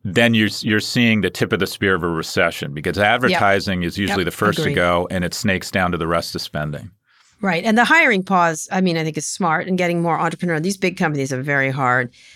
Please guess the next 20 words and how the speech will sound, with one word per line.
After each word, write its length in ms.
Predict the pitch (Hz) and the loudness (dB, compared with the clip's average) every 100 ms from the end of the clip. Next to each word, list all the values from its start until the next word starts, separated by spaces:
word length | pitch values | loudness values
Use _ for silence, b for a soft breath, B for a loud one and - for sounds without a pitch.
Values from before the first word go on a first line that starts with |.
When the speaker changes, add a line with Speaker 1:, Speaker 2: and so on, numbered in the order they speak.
| B | B
Speaker 2:
time 260 | - 202 151 | 0 0 0
as 140 | 151 | 0
they 100 | 156 | -2
hire 380 | 151 214 - 175 | -2 0 2 0
so 180 | - 175 | 0 2
much 440 | 156 143 - - - | 2 2 -2 -12 -8
doing 300 | 170 170 165 | -2 0 0
this. 240 | 143 131 - B B | -2 -4 -8 B B
So 140 | 165 240 | 0 2
we'll, 220 | 254 262 | 4 2
we'll 200 | 240 233 | 2 2
look 220 | 233 247 | 4 2
at 80 | 190 | 4
that. 260 | 185 170 - | 4 2 -2
We'll, 240 | 208 190 | -2 0
we'll 80 | 185 | 2
talk 240 | 185 214 - | 4 2 2
to 80 | 190 | -2
Sundar 340 | 165 196 180 - | -2 -2 -2 -2
Pichai 380 | - 165 151 | -4 -2 -2